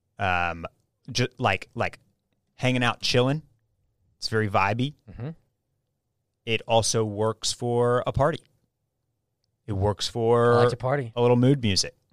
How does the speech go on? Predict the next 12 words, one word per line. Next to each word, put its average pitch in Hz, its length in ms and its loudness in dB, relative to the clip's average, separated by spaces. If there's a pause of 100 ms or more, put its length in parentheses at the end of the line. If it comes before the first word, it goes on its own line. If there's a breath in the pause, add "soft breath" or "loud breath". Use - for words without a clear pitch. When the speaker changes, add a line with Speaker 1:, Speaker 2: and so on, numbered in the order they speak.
(200)
Speaker 2:
Mm-hmm. 123 260 -20
Speaker 1:
It 123 100 -4
just, - 260 0
it's, - 260 -2
it's, 117 300 -2
it's 117 200 -4
all 113 200 4
around 90 580 -4 (480)
fantastic. 92 480 -10 (1000)
Okay, 92 200 -2
here's 110 200 -2
one. 107 360 0